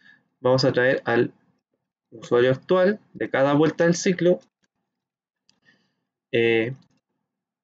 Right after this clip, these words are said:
punto, y adivinen qué, el nombre de la tabla.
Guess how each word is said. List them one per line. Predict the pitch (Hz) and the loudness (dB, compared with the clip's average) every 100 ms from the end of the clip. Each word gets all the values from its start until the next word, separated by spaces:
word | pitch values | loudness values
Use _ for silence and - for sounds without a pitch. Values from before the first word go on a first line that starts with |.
| _ | _
punto, | - 196 - 208 202 _ _ - | -6 -4 -2 -2 -2 _ _ -4
y | 135 | 0
adivinen | 131 135 151 160 - | 2 2 0 -2 -4
qué, | 480 - _ _ _ - | -4 -4 _ _ _ -4
el | 170 165 | 0 2
nombre | 160 156 147 | 4 2 2
de | 143 | 2
la | 127 | 0
tabla. | 110 101 - - | 0 -2 -4 -8